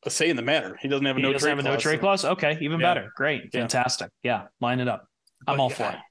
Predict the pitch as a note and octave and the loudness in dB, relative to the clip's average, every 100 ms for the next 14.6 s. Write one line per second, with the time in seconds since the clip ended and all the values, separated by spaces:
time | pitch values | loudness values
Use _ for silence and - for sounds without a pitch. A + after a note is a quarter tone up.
0 | _ _ _ _ _ G2+ F2 E2 - - | _ _ _ _ _ -8 -6 -8 -10 -4
1 | F3 G3+ F#3 G#3+ A3+ A#3+ F3+ F#3+ F#3+ G3+ | 0 2 2 2 2 2 0 0 2 0
2 | G#3 - C#3+ D3+ C3 B2 C#3 C3 B2 - | -2 -4 -2 2 2 0 0 0 0 -2
3 | D#3 C3+ C3 A2+ A2 - A2+ - D#3+ B2+ | -2 0 0 0 -2 -2 -2 -2 -4 -2
4 | B2 A#2 G#2+ - - - G2+ A#2+ A#2+ B2 | -2 -2 -2 -4 -6 -8 -4 -4 -4 -2
5 | B2+ A2+ - A#2+ F#2 - _ _ G3 F#3+ | 0 0 0 -2 -4 -12 _ _ 0 4
6 | A3+ G3 F#3 - F#3 E3+ C#3+ B2+ B2 B2 | 6 4 2 2 2 2 0 0 0 -2
7 | - _ _ _ _ _ - D#3+ - - | -10 _ _ _ _ _ -2 -2 -2 -10
8 | - D#3 - - E3 D3+ D3 D#3 C#3+ D3 | -2 -2 -2 -6 -2 0 2 2 2 2
9 | E3 C3+ A#2+ A#2+ - A#2+ B2+ A#2 A#2+ B2+ | 2 2 2 0 -2 -2 0 0 0 -2
10 | A2+ B2 C#3 C#3 B2+ B2 A#2+ A2+ B2 A2 | -2 0 0 0 -2 0 0 0 -2 -2
11 | G#2+ G#2 B2 A2+ A#2+ G#2+ G#2 A#2+ G#2+ G#2 | -2 -2 -2 -2 -2 -2 -2 -2 -2 -2
12 | D#3 B2+ D#3+ D#3 D3 C#3+ C3 B2+ B2 A#2+ | -4 -2 0 0 0 0 0 0 -2 0
13 | A#2+ B2 A#2+ A#2+ B2 A2 - C3 A2+ G#2+ | 0 0 0 0 0 0 -2 -2 -2 -2
14 | A2 G#2 - D#3 C3 A#2 | -6 -6 0 2 2 -2